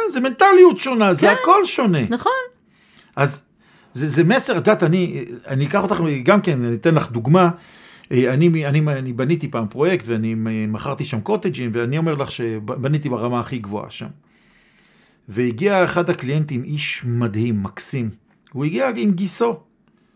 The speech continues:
Speaker 1: עם אחיו, סליחה, שגם הוא איש מקסים, אבל הוא היה קצין, אה, הנדסה ב-, קצין הנדסי בבינוי של הצבא.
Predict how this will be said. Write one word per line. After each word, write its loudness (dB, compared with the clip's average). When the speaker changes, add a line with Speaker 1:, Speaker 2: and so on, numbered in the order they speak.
Speaker 1:
עם 6
אחיו, 4
סליחה, -4
שגם -4
הוא 2
איש -2
מקסים, -4
אבל -6
הוא -2
היה -2
קצין, -4
אה, -4
הנדסה -2
ב-, -2
קצין -4
הנדסי -2
בבינוי 0
של -8
הצבא. -6